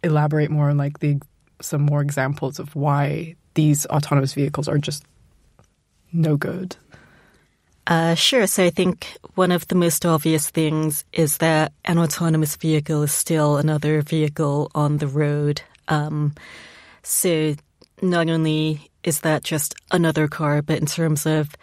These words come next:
Speaker 2: the materials and supply chain and carbon footprint, it's still quite big. And I think some people in the industry would argue that A Vs are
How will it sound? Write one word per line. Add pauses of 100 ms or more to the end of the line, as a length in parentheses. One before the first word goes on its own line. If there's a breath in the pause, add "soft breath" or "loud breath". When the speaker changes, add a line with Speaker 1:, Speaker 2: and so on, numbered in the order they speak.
(340 loud breath)
Speaker 2:
the
materials (100)
and
supply
chain
and
carbon
footprint,
it's
still
quite
big. (680 loud breath)
And (120)
I
think
some
people
in
the
industry
would
argue
that
A
Vs
are